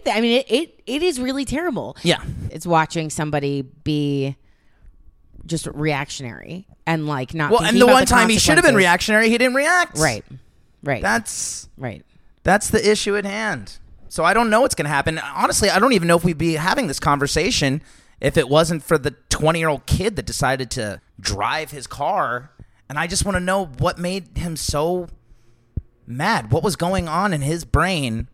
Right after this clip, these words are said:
Speaker 2: in that moment where he thought driving his car, that, that was the right thing
Speaker 1: I mean,
Speaker 2: to do?
Speaker 1: we'll never, we'll never know. But I, c-,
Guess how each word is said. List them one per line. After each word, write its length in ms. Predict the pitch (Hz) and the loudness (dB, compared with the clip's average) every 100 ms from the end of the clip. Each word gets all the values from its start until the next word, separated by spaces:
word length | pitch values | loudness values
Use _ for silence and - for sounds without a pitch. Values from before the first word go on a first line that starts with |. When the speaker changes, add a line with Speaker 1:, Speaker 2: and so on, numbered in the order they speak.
| _ _ _ _ | _ _ _ _
Speaker 2:
in 140 | 123 | -6
that 180 | 151 165 | -2 -2
moment 460 | 156 170 175 127 113 _ - | -2 0 0 -2 -4 _ -6
where 120 | 139 | -4
he 200 | 135 170 | -2 -4
thought 300 | - 160 151 113 | -2 -2 -2 -4
driving 300 | 147 156 147 | -4 -4 -6
his 120 | - | -10
car, 220 | - 156 - | -8 -10 -8
that, 320 | 127 135 127 | -6 -4 -4
that 140 | 151 156 | -4 -4
was 120 | - | -4
the 100 | 151 | -2
right 200 | 147 156 | -2 -4
thing 120 | - 233 | 2 2
Speaker 1:
I 60 | |
mean, 140 | 277 233 | 4 4
Speaker 2:
to 60 | |
do? 260 | 135 156 214 | 4 4 2
Speaker 1:
we'll 320 | 139 208 247 | 4 4 6
never, 380 | 247 220 208 196 | 4 2 2 2
we'll 200 | 202 262 | 4 4
never 260 | 240 165 160 | 4 2 0
know. 220 | 135 143 | 0 0
But 160 | 151 139 | 2 2
I, 140 | 180 | 2
c-, 100 | 175 | 0